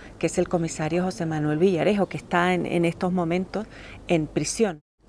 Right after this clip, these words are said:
En tres años, en poco más de tres años, Felipe sexto ha tenido solo nueve meses de reinado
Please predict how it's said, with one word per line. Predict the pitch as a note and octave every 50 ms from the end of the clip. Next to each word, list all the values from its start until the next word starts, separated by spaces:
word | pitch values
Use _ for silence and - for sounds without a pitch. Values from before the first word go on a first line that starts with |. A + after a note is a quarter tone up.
| - -
En | A3+ G#3+ G#3
tres | - A#3+ A#3+ C4 C4+ C4 - - A#3+
años, | A#3 A3+ A3 G#3 F3+ E3 E3 E3 - E3
en | D#3+ D#3
poco | - A3 A3+ - B3
más | A#3 A#3 A3 -
de | G#3+
tres | - - G3 F#3+ - -
años, | G#3 G3 F#3+ F#3 F3+ G3 G#3 - - - - -
Felipe | F3+ E3 F3 - G#3+
sexto | - - G3+ - G#3+
ha | G#3
tenido | - G3+ G3 G3 G3+
solo | F#3+ - G#3+ G#3+ G3+ G#3 G#3
nueve | G3 F#3+ F#3+ G3 G3+ G3+ G#3 G#3 G#3+ A3+ A3+ A3+ A3+
meses | G#3+ G3+ F#3 F#3 F#3 - - G#3 G3+ G3 -
de | F3+ E3+
reinado | - D#3+ D#3 D#3 D#3 D#3 D#3+ E3 F#3 G3